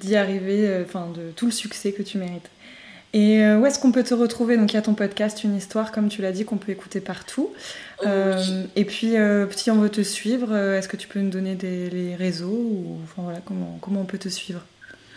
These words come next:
Speaker 2: Bien sûr, sur mon compte Instagram, je suis quand même active, euh, quotidiennement via les stories et des fois des posts. Donc, euh, c'est, mon compte Instagram, c'est Limbola, euh, L I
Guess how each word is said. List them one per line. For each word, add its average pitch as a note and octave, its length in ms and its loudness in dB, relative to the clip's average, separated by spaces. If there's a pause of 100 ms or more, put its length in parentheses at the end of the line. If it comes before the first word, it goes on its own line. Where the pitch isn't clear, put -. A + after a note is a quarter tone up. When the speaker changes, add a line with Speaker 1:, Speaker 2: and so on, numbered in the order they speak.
(180)
Speaker 2:
Bien F3 200 -6
sûr, G3+ 200 -4
sur G3+ 180 -2
mon D#3+ 200 -10
compte F#3+ 180 -10
Instagram, E3 580 -2 (180)
je D3+ 80 -14
suis - 180 -4
quand - 80 -12
même D#3 180 -4
active, E3+ 460 -8
euh, C#3+ 120 -2
quotidiennement E3+ 640 -6
via F3 160 -8
les D3+ 120 -8
stories F3 580 -10
et D#3 60 -10
des D3 100 -12
fois D#3 180 -8
des D3+ 100 -12
posts. E3 480 -2 (480)
Donc, D#3 200 -10
euh, D#3 100 -2
c'est, - 280 -4 (280)
mon F3+ 100 -10
compte G3 240 -10
Instagram, F3+ 460 -6
c'est - 180 -8
Limbola, F#3 840 -4 (100)
euh, E3 220 -14
L F#3 240 -6 (140)
I F#3 220 -16